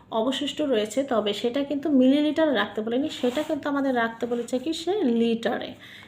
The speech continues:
এখন লিটার মানে মিলিলিটার থেকে লিটারে যাব। আমরা জানি এক লিটার সমান সমান এক হাজার মিলিলিটার, but আমাদের এখানে মিলিলিটার থেকে লিটারে যেতে হবে যেহেতু, তাহলে কিন্তু আমাদের সেই যে দশমিক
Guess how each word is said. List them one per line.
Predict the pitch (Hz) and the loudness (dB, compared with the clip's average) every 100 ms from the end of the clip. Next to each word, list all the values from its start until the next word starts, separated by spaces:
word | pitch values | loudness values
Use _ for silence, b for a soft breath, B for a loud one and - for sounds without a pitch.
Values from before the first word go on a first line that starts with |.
| B | B
এখন | 208 240 - 302 403 | 0 0 -2 -2 2
লিটার | 302 233 247 269 311 - - - 254 | 2 2 2 2 0 0 -12 -10 -4
মানে | 233 240 | 0 2
মিলিলিটার | 247 269 277 294 302 | 4 4 4 2 -2
থেকে | 294 370 381 | -2 -2 0
লিটারে | 240 233 226 208 208 | 2 2 2 0 -2
যাব। | - - B B B B - | -8 -10 B B B B -6
আমরা | 240 240 269 | -2 0 2
জানি | 277 311 330 277 | 2 -2 0 2
এক | 320 320 349 | 2 2 0
লিটার | 349 359 | 2 2
সমান | 359 - 262 | 2 0 -2
সমান | 262 277 294 427 - | 0 0 2 0 0
এক | 262 277 302 | 2 2 2
হাজার | 294 359 285 | 4 6 6
মিলিলিটার, | 240 220 190 190 196 | 6 4 2 0 -2
but | 196 226 | -4 -2
আমাদের | 240 285 311 | 0 2 0
এখানে | 302 339 359 | 0 2 4
মিলিলিটার | 277 254 311 370 381 381 | 6 6 8 6 4 0
থেকে | 349 359 | 0 2
লিটারে | 302 233 208 | 2 4 2
যেতে | 214 214 | 0 -4
হবে | 226 233 233 | -4 -2 0
যেহেতু, | 247 254 359 | 2 0 0
তাহলে | 277 233 226 | -2 -2 -2
কিন্তু | 240 226 | -2 -2
আমাদের | 240 240 | 0 0
সেই | - 330 339 330 | 0 2 2 2
যে | 339 294 | 2 2
দশমিক | 220 220 - 269 | 2 0 0 0